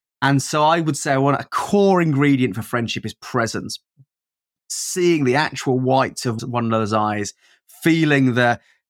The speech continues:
the physical presence of, of one another. And, and to, to be honest, to be honest, I don't remember much about that walk,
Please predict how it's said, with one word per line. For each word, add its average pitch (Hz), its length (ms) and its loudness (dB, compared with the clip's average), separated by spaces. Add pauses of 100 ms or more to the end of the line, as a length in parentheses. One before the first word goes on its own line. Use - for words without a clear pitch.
the 123 80 0
physical 151 600 -2
presence 120 460 0
of, 107 140 0
of 107 200 -4
one 110 200 0
another. 101 480 -2
And, 113 340 0
and 120 340 0 (420)
to, - 280 -6
to - 100 -6
be 170 140 4
honest, - 300 -2
to 160 80 -4
be 170 100 4
honest, 190 240 0 (180)
I 131 100 2
don't 180 200 2
remember 143 320 4
much 160 320 0
about 127 280 0
that 123 140 0
walk, 131 360 -4